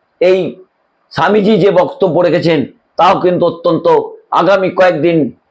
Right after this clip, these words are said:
ভারতবর্ষের প্রধানমন্ত্রী চৌকিদারের কাছে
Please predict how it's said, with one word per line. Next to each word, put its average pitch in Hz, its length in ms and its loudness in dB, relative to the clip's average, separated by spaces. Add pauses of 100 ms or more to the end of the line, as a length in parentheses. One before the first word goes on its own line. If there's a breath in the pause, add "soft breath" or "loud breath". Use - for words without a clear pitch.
(220)
ভারতবর্ষের 175 580 0
প্রধানমন্ত্রী 170 880 0 (180)
চৌকিদারের 160 680 0
কাছে 151 500 -2